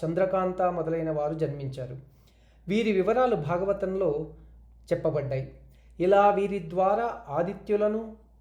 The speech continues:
దైత్యులను, దానవులను, గంధర్వాది సిద్ధులను సృష్టించాడు కశ్యపుడు. వినతకు బలాధిక్యులైన ఇరువురు, కద్రువకు వేయి మంది నాగులు కలిగారు.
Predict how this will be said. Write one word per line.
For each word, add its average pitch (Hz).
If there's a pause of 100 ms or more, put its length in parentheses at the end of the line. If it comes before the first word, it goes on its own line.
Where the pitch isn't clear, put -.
(760)
దైత్యులను, 220
దానవులను, 220
గంధర్వాది 214
సిద్ధులను 196
సృష్టించాడు 175
కశ్యపుడు. 135 (580)
వినతకు 220
బలాధిక్యులైన 202
ఇరువురు, 185 (220)
కద్రువకు 214
వేయి 180
మంది 190
నాగులు 180
కలిగారు. 139